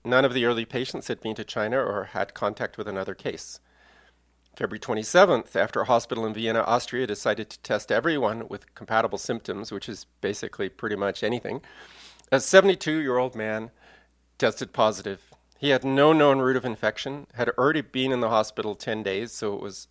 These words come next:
unlikely he was infected outside of the hospital if it's a short incubation period, and none of his contacts were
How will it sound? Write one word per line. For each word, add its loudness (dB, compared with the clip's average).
unlikely -2
he -10
was -14
infected -10
outside 4
of -2
the 4
hospital 4
if -6
it's -16
a -16
short 0
incubation -2
period, -4
and 6
none 10
of 8
his 2
contacts 2
were -4